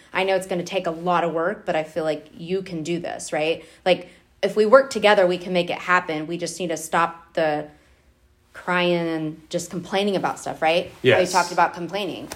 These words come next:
Speaker 1: Let's
Speaker 2: Yeah.
Speaker 1: stop complaining and crying, and let's get it, let's make it happen.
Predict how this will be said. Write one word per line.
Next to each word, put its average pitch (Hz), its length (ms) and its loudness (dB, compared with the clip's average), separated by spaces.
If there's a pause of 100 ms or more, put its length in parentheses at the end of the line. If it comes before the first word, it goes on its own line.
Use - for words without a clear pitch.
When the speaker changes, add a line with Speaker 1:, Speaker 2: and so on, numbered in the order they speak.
Speaker 1:
Let's 190 120 0
Speaker 2:
Yeah. 190 100 8
Speaker 1:
stop - 180 4
complaining 208 540 -2
and 160 80 -6
crying, 208 380 4
and 170 100 0
let's 175 160 0
get 185 140 2
it, - 100 -4 (540)
let's 202 240 0
make 208 160 2
it - 80 -2
happen. 151 500 -2